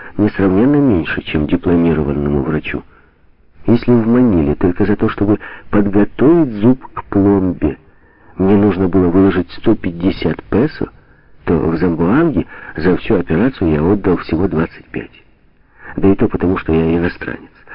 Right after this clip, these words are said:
Местный пациент заплатил бы в пять раз меньше или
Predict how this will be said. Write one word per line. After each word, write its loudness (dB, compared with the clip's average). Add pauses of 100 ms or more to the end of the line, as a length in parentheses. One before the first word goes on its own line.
(140)
Местный 0
пациент -2
заплатил -2
бы 0
в -8
пять 0
раз -2
меньше -4 (360)
или 2